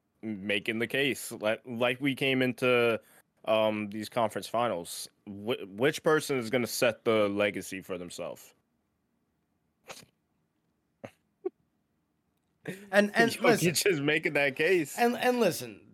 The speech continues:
Speaker 2: LeBron doesn't have anything to lose in this.
Speaker 1: No, and that's why he wasn't in the conversation for that.
Speaker 2: He has nothing to lose for this. Anthony Davis has played pretty well, but Anthony Davis is now becoming this guy that is inconsistent.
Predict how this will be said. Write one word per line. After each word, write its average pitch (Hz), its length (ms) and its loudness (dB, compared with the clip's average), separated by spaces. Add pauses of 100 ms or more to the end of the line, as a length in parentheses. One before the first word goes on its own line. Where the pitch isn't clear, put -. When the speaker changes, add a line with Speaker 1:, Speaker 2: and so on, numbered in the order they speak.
(600)
Speaker 2:
LeBron 240 440 6
doesn't 220 220 2
have 196 160 4
anything 165 320 0
to 156 100 -6
lose 127 300 -8
in 123 120 -10
this. 113 420 -12 (680)
Speaker 1:
No, 202 240 2
and 143 120 4
that's 156 180 2
why 147 160 4
he 147 60 2
wasn't 139 320 2
in 135 80 2
the 135 40 0
conversation 131 640 0
for 87 140 -12
that. 90 300 -6
Speaker 2:
He 165 140 -6
has 202 180 0
nothing 196 240 -2
to 185 60 -2
lose 151 260 -4
for 143 100 -10
this. 139 300 -6 (240)
Anthony 247 360 4
Davis 180 360 0
has 165 100 -10
played 180 300 -2
pretty 170 220 -4
well, 151 440 0 (180)
but 170 140 0
Anthony 226 400 0
Davis 156 560 2
is 127 140 -10
now 151 180 6
becoming 147 480 -4
this 131 180 -8
guy 131 360 2
that 113 160 -6
is 107 120 -10
inconsistent. 117 760 -12